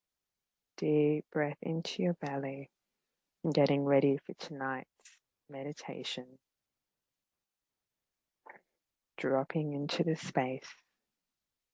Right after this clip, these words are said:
as we nurture ourselves into the moment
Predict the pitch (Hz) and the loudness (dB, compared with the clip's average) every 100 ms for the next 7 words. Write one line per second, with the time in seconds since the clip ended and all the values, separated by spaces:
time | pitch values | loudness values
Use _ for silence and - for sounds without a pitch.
0 | _ _ _ _ _ _ _ _ _ _ | _ _ _ _ _ _ _ _ _ _
1 | _ _ _ _ _ _ _ _ _ _ | _ _ _ _ _ _ _ _ _ _
2 | _ _ _ - 139 - 143 135 139 135 | _ _ _ -10 -8 -6 -6 -4 -2 -2
3 | 139 - - 139 143 - _ _ _ _ | -2 -6 -4 -4 -4 -8 _ _ _ _
4 | _ _ _ _ - 160 - 139 139 139 | _ _ _ _ 2 2 2 0 0 -2
5 | 135 _ _ _ _ _ _ _ _ _ | -6 _ _ _ _ _ _ _ _ _
6 | _ _ _ _ _ _ _ _ _ _ | _ _ _ _ _ _ _ _ _ _
7 | _ _ _ _ _ _ _ 190 180 - | _ _ _ _ _ _ _ 2 2 2
8 | 196 175 156 160 160 151 139 - | 0 2 4 2 2 -2 -8 -8